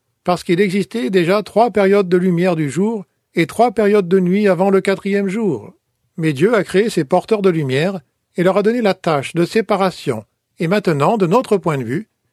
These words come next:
c'est le soleil qui nous apporte la lumière. Dans la journée, c'est le soleil qui nous donne la lumière. Et la nuit, ce sont les étoiles. Le premier objectif de ces luminaires est alors de séparer le jour de la nuit,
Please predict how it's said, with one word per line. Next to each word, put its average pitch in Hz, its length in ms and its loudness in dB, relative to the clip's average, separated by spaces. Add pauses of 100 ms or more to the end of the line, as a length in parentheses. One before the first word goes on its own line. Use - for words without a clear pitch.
c'est - 160 0
le 185 100 2
soleil 190 540 0
qui 185 100 -4
nous 185 160 0
apporte 185 340 -2
la 180 80 0
lumière. 160 540 -2 (520)
Dans 135 100 0
la 151 100 0
journée, 147 460 -2 (420)
c'est - 140 -2
le 202 100 2
soleil 175 460 0
qui 175 100 -4
nous 175 100 -2
donne 180 200 0
la 180 80 0
lumière. 147 560 0 (420)
Et - 80 0
la 139 140 2
nuit, 220 280 -2
ce 214 140 0
sont 220 160 0
les 214 180 2
étoiles. 196 540 -2 (420)
Le 139 140 -2
premier 226 300 0
objectif 185 580 -2
de 180 100 2
ces 160 160 -4
luminaires 165 640 -2 (440)
est 190 140 -2
alors 226 240 4
de 190 100 2
séparer 208 480 0
le 202 140 4
jour 214 260 0
de 208 80 4
la 208 140 2
nuit, 143 300 -2